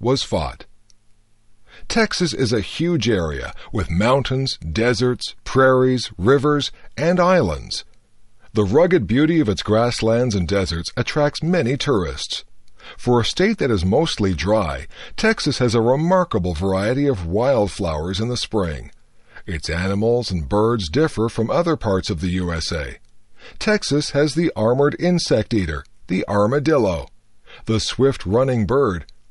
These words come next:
the roadrunner, prairie dogs, jackrabbits, kangaroo rats, wild pigs, horned lizards, and one hundred species of snakes. As might be expected also,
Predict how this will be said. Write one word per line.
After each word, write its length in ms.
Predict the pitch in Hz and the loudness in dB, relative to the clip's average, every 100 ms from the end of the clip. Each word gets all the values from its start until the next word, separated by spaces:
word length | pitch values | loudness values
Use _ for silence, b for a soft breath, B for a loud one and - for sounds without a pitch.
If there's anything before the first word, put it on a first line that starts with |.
| - | -6
the 100 | 151 | -2
roadrunner, 680 | 165 170 143 131 95 78 - - - _ - - - | 2 2 4 4 4 0 -6 -16 -20 _ -20 -18 -2
prairie 420 | 214 208 175 123 | 2 4 4 2
dogs, 600 | 101 78 64 - - - | 0 -4 -6 -12 -14 -8
jackrabbits, 880 | 101 147 135 - 110 82 73 71 - - - | -2 0 0 0 -2 -2 -6 -8 -12 -12 -8
kangaroo 640 | - 147 165 127 117 131 | -2 0 2 2 2 2
rats, 560 | 110 120 131 104 - - - - | 2 2 2 0 -4 -12 -14 -10
wild 540 | 69 85 131 160 156 | -4 -2 0 0 0
pigs, 480 | 190 165 92 87 - b b - | 2 2 0 -4 -10 b b -2
horned 320 | 139 185 202 | 2 4 4
lizards, 520 | 185 190 92 82 82 - B B B B | 4 2 0 -4 -8 -12 B B B B
and 320 | 110 156 151 | -2 0 2
one 220 | 95 95 78 | 2 0 -2
hundred 500 | - 175 180 185 151 | -2 0 2 2 0
species 640 | - - 160 - 170 156 | -4 -2 0 0 -2 -2
of 140 | 160 | -2
snakes. 640 | - 120 92 67 - - - - - - - - - - | -2 -2 -2 -4 -8 -10 -12 -18 -20 -20 -20 -20 -16 -6
As 260 | 92 104 | -2 0
might 260 | 104 123 127 | 2 2 2
be 140 | - | 0
expected 560 | 92 - 131 139 113 101 | 0 -2 0 0 2 2
also, 420 | 123 143 90 | 2 0 -4